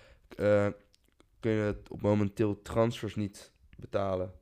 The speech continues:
Kunnen ook de transfers die, die ze al gedaan hebben, kunnen ze ook niet betalen. Het is daar complete chaos. Maar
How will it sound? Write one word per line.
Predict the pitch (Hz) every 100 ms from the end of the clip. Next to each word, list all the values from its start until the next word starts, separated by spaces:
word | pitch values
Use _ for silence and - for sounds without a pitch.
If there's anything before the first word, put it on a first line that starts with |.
| _ _ _ _ -
Kunnen | 107 101 98 95 - _ - _ _ _ -
ook | - 113
de | 101
transfers | - 104 95
die, | 98 101 -
die | 104
ze | 104
al | 98
gedaan | 104 98 107
hebben, | 104 90
kunnen | 95 95
ze | 98
ook | 95 107
niet | 107
betalen. | 107 98 98 92 90 - _ _ _ - _
Het | -
is | 101 -
daar | 101 95 -
complete | 107 101 110 110 107
chaos. | - 98 104 123 - - - - _ _ _ _ _ _ _ -
Maar | 78 67